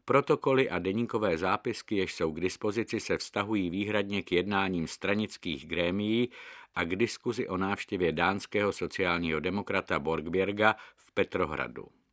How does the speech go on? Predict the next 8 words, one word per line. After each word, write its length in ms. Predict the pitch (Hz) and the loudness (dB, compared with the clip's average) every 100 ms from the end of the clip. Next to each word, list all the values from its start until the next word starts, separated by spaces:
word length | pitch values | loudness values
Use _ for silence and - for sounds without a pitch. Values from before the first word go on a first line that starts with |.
| _ _ _ - - - - - _ | _ _ _ -20 -20 -20 -20 -20 _
Gelfandova 580 | 113 131 156 151 143 104 | 4 6 4 2 4 2
zpráva 540 | - 123 135 131 82 | 0 0 2 2 2
o 100 | 90 | 2
rozhovoru 500 | 113 117 127 117 92 | 0 0 0 2 0
s 100 | - | 0
revolucionářem 920 | 98 117 127 - 95 90 87 85 87 | -2 0 -2 -2 -2 0 0 0 -2
Karlem 420 | 85 101 101 87 82 | -2 -2 0 0 0
Radekem, 560 | 87 90 - 101 110 | 0 -2 0 0 0